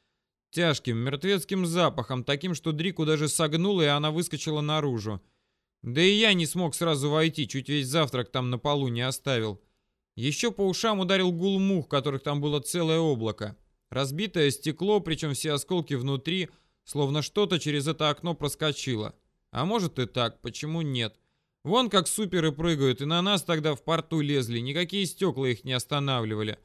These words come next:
не боялись порезаться. Так, хорош рассуждать, придётся прибегнуть к старому методу. Благо флакон дешёвой туалетной воды я носил в кармане разгрузки рядом с большим куском ткани.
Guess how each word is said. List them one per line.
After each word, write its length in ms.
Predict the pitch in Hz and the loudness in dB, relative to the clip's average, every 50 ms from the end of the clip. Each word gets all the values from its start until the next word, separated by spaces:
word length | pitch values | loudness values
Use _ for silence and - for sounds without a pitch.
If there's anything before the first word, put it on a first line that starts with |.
| _ _ _ _ _ - | _ _ _ _ _ -12
не 180 | - 127 151 165 | -6 -2 -2 2
боялись 480 | 170 202 214 208 196 156 127 123 - | 4 4 6 6 6 4 2 0 -2
порезаться. 720 | - - 147 156 156 147 123 107 113 101 - - 104 101 - _ _ _ _ _ _ _ _ _ _ _ _ _ _ - | -2 0 0 2 2 2 0 0 -2 -6 -6 -8 -10 -12 -14 _ _ _ _ _ _ _ _ _ _ _ _ _ _ -4
Так, 240 | - 135 117 - - | -2 -2 -2 -2 -4
хорош 340 | - 147 175 214 208 131 143 | -2 -2 0 0 0 -2 -2
рассуждать, 640 | 127 117 - - 139 131 131 131 139 131 110 - | -2 -2 -2 -2 -2 0 2 2 2 2 2 0
придётся 400 | - 123 135 147 196 190 143 143 | -4 -4 -2 0 0 0 0 -2
прибегнуть 520 | 127 - 147 151 160 180 165 151 147 127 - | -2 -2 -4 -2 0 0 0 0 -2 -4 -6
к 60 | - | -8
старому 420 | - - 190 202 190 175 165 160 | -6 0 2 2 2 2 2 0
методу. 540 | 160 160 165 160 139 127 117 113 117 101 - _ _ _ _ _ _ | 0 0 0 0 -2 -2 -2 -4 -4 -6 -6 _ _ _ _ _ _
Благо 380 | - 117 139 196 240 214 190 165 | -2 0 2 4 4 2 2 -2
флакон 420 | - 165 165 165 - 214 214 175 | 0 0 0 0 2 2 0 2
дешёвой 400 | 147 147 135 - 214 214 190 160 | 2 0 0 2 2 2 2 2
туалетной 480 | - - 151 156 170 185 180 - 160 147 | 2 2 0 2 2 0 0 -2 -2 0
воды 360 | 135 156 156 151 156 208 196 | 0 0 0 2 2 2 2
я 80 | 165 156 | 2 2
носил 340 | 143 139 135 - 185 175 143 | 0 0 -2 0 -2 -4 -4
в 40 | - | -2
кармане 400 | 151 151 151 165 170 160 151 143 | -2 -2 0 0 0 0 2 0
разгрузки 520 | 147 143 135 139 156 180 196 175 - - | 0 0 0 -2 -2 -2 -2 -2 -2 0
рядом 280 | 147 147 135 135 139 135 | 0 0 0 0 -2 -2
с 40 | |
большим 400 | 127 131 147 143 135 - 175 165 | 0 0 0 0 0 -2 -4 -4
куском 400 | 127 139 131 - - 151 135 117 | -4 -4 -4 -4 -2 -2 -4 -4
ткани. 460 | - - - 143 139 123 113 107 - | -6 -6 -2 -2 0 0 -2 -4 -10